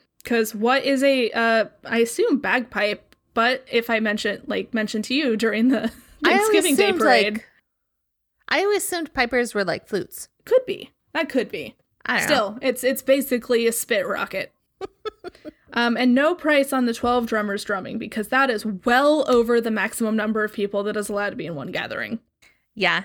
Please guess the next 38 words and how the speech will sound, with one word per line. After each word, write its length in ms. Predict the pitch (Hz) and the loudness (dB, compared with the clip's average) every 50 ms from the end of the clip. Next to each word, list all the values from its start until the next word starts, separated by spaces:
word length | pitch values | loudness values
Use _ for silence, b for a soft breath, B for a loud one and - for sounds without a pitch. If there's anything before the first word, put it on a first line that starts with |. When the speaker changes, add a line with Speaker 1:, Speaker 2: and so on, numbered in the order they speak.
| - | -2
Speaker 2:
no, 120 | 196 180 180 | -2 -2 0
that's 280 | 180 180 185 - - | 0 -2 -4 -4 -4
too 120 | - - 196 | -4 -2 -2
many 200 | 196 190 190 190 | 0 -2 -2 -2
people. 320 | - 196 - - 180 190 | -2 -2 0 0 -2 -2
Shut 200 | - - 202 202 | -2 -2 0 0
it 120 | 196 196 - | 0 2 0
down. 260 | 185 165 175 196 - _ _ _ _ _ - - - - | 0 0 0 -2 -6 _ _ _ _ _ -20 -20 -8 -2
Speaker 1:
And 180 | 262 262 262 277 | 0 2 4 4
if 160 | 277 277 - | 2 2 0
you 140 | 294 285 285 | -2 0 2
were 200 | 294 294 302 302 | 4 4 2 2
to 120 | - 330 | 0 -2
have, 560 | 294 262 294 294 302 294 294 294 294 - - - - | -2 0 0 2 2 2 0 -2 -4 -8 -14 -18 -8
like, 300 | - 262 254 233 233 240 | -2 0 2 2 2 2
a 380 | 254 240 233 233 226 233 226 - _ _ _ _ - | 2 2 2 2 2 0 -2 -4 _ _ _ _ -10
combination 920 | - - 233 233 233 226 214 208 220 226 - 254 247 247 247 247 247 - _ _ _ _ _ - | -4 0 0 2 2 0 0 0 -2 0 0 0 2 2 2 2 0 -2 _ _ _ _ _ -6
of 320 | - 226 220 220 214 214 | -2 0 0 0 0 -2
all 200 | - 214 226 214 | -2 0 2 2
of 120 | 226 226 214 | 2 0 -2
the 60 | - | -4
things, 340 | - - 226 220 226 226 - | -4 -4 0 0 0 0 0
like, 180 | 208 190 190 - | -2 -4 -4 -4
each 280 | 196 202 202 - - | -8 -8 -6 -6 -4
day, 300 | - 180 180 190 202 214 - - - | -2 -2 0 0 -2 -4 -6 -10 -14
so 240 | - - 214 202 190 | -6 -2 0 0 0
an 80 | 165 | 0
exponential 580 | 190 196 - - - 190 180 185 208 - 226 233 | -2 -4 -4 -6 -6 -4 -4 -4 -4 -2 -2 0
one, 300 | 240 233 247 262 262 b b b b b b b b b b - | 0 2 2 0 0 b b b b b b b b b b -2
uh, 180 | 226 226 220 | 0 0 0
this 280 | 220 202 254 262 - - | 2 2 0 0 0 0
year, 240 | 254 226 220 220 233 | 2 2 2 2 2
excluding 480 | - 233 - - - 226 214 202 202 | 0 -2 -4 -2 0 0 0 0 0
all 140 | 202 220 262 | 0 0 2
live 240 | 302 294 262 233 240 | 2 2 2 0 0
performances 680 | - 185 - 202 190 190 190 202 - 190 202 202 - | -6 -8 -6 -6 -6 -4 -6 -6 -4 -4 -4 -4 -4
and 160 | 190 190 220 | -6 -6 -2
pretty 160 | - 370 539 | 2 2 4